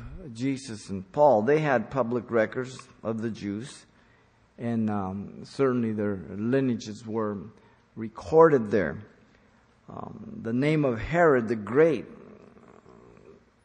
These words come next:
being half Jew and half Idumean, uh, was not in the official genealogy, so he ordered the destruction, um,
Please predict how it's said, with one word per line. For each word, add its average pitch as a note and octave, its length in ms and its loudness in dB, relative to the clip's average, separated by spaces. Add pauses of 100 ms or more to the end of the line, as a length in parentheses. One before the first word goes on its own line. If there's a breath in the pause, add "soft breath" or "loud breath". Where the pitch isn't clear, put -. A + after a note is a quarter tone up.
(540)
being C#3 280 0
half B2 560 -2
Jew A#2+ 380 0
and G2+ 140 2
half B2+ 400 0
Idumean, A#2 840 0 (920 soft breath)
uh, - 280 -8 (320)
was A#2 240 -2
not F3 260 6
in D3+ 140 4
the B2 80 6
official A#2+ 420 -2
genealogy, A2 800 0
so B2+ 320 2
he C#3 440 -4 (760 soft breath)
ordered F3 420 8
the C#3 80 -6
destruction, B2 1040 0 (840 soft breath)
um, F2+ 500 -4